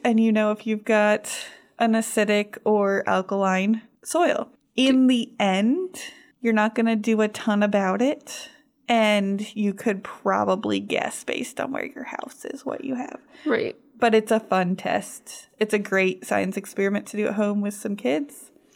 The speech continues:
Speaker 2: Do you have to take into account, I mean, water should be pretty run-of-the-mill,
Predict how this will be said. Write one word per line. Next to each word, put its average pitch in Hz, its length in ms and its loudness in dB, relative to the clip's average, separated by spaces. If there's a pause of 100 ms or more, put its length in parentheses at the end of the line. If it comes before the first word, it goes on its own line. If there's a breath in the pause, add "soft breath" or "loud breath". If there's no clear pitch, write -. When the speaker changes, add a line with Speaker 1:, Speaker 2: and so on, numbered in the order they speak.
(340 soft breath)
Speaker 2:
Do 247 120 2
you 254 260 4
have 277 300 -2
to 262 120 -4
take 233 260 0
into 220 180 4
account, 202 580 0 (400)
I 220 60 2
mean, 208 220 4 (100)
water 254 580 2
should 214 340 -2
be 185 500 -2 (200)
pretty 208 440 -4 (680)
run-of-the-mill, 196 640 2